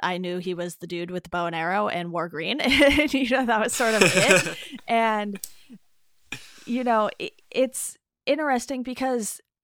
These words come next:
Speaker 1: for Green Arrow, he's not a superhero in the typical sense. He's not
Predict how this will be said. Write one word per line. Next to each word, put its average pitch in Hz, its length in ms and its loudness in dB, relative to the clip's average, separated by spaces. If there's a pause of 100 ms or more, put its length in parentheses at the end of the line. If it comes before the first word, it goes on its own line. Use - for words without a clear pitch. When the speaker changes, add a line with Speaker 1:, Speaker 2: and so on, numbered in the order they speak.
(600)
Speaker 1:
for 240 360 2
Green 269 280 -4
Arrow, 208 320 2
he's 226 360 -4
not 226 340 -2
a 202 240 -2
superhero 214 880 -2
in 185 200 -6
the 175 80 -2
typical - 400 -6
sense. 233 340 -4
He's 202 260 -6
not 190 400 -2